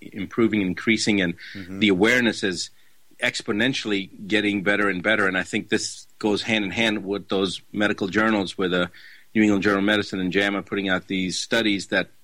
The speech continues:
Speaker 1: traditionally we would have never thought would ever be published, but they are getting more recognition, like the tac trial that we talked about.
Speaker 2: Yes.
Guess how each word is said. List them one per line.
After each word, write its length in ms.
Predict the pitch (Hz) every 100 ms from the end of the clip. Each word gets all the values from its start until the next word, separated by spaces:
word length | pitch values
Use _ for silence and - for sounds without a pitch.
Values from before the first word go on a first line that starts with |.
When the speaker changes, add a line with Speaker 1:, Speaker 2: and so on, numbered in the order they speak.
| - -
Speaker 1:
traditionally 460 | 110 156 - 110
we 100 | 104
would 100 | 104
have 80 | 92
never 220 | 107 98
thought 300 | - 104 95
would 100 | 98
ever 140 | 92 92
be 120 | 90
published, 380 | - 135 107 -
but 140 | 98
they 80 | 95
are 160 | 120
getting 320 | 110 92 87 - - - - -
more 280 | 110 107
recognition, 500 | 101 98 101 107 104
like 100 | 98
the 80 | -
tac 260 | - 120 -
trial 240 | 113 104
that 60 | 101
we 80 | 98
talked 280 | 107 98
about. 300 | 98 98 95 -
Speaker 2:
Yes. 360 | 101 90 -